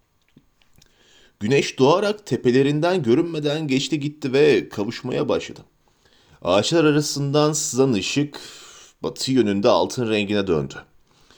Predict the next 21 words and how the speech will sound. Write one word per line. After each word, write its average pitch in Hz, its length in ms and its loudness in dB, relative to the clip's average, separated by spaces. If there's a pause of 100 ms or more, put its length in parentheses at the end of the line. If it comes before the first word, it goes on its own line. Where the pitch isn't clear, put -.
(240)
Onlarsa 208 800 2
hep - 220 -4
serin, 160 580 0 (340)
yeşil 165 340 -2
bir 196 100 0
gölgede 151 440 4
yürüdüler. 95 500 0 (960)
Etraflarında 131 800 0
ise 165 120 -4
sessizlik 143 600 -6
vardı. 82 240 -2
Sanki 104 1080 -4
bütün 123 320 -6
kuşlar 120 500 0
ya 117 160 4
uzaklara 101 560 -2
uçmuştu 131 840 -4 (540)
ya 87 160 -2
da 131 160 2
dilleri 101 300 0
tutulmuştu. - 600 -12